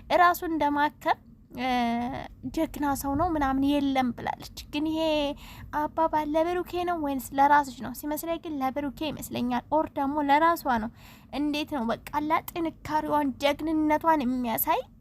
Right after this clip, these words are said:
ኢሞሽን ያስቀመጠችው። ሀይሚ ይመችሽ፣ ግፊበት፣ ሂጂበት። ግን፣ ግን አደራሽን፣ እንደው አደራሽን ከዚህ ኩርንችት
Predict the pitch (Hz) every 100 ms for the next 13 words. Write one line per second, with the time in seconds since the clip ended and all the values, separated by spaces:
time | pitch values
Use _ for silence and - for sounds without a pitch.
0 | - 285 269 269 285 294 202 240 - 269
1 | 262 - - 302 427 440 440 440 415 392
2 | - - 339 330 339 - 277 320 320 392
3 | - 381 370 277 285 349 359 330 311 277
4 | 277 415 - - - - - - - -
5 | - 262 285 269 269 - - 285 311 320
6 | 294 294 302 330 - - - - 285 285
7 | 285 294 - 311 294 285 302